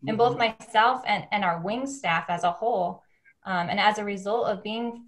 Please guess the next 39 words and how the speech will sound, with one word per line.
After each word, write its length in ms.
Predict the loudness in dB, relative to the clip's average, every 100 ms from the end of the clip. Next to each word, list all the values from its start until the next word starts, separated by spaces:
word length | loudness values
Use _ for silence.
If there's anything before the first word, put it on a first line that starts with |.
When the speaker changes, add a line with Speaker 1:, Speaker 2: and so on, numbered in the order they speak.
| -4
Speaker 1:
flexible 380 | -4 -4 -2
and 100 | 0
adaptable, 680 | 0 0 0 -2 -4 -4 -4
we 240 | -8 -6
have 240 | -2 0 0
been 160 | -2
able 300 | -2 -2 -4
to 180 | -4 -8
reach 400 | -8 -8 -8 -8
and 120 | -10
serve 280 | -6 -4 -2
our 100 | -4
youth 360 | -4 -4 -6 -6
in 200 | -8 -6
ways 340 | -4 -4 -6 0
that 200 | 0 0
we 100 | -6
had 160 | -4
never 460 | -4 -2 -2 -2 -4
before 420 | -4 -6 0 0
dreamed 420 | 0 -4 -6 -6 -6
possible. 680 | -6 -4 -6 -8 -6 -8 -10 _ _ -10
Speaker 2:
Mm-hmm. 340 | -8 -6 -6 -6 -4
Speaker 1:
Um, 160 | -4 -4 -10
some 280 | -2 0
examples, 580 | 0 -2 0 0 -2 -2
like 160 | -2 -2
over 260 | -2 0
April 300 | -2 -2 -4
vacation, 680 | -4 -2 0 -2 -2 -6 -4
we 120 | -4
were 80 | -4
able 240 | -2 -4 -6
to 140 | -4
launch 380 | -2 0 -2 -4
a 60 | -6
virtual 400 | -6 -4 -4 -4
program 440 | -4 -2 -2 -4
camp, 480 | -6 -6 -4 -4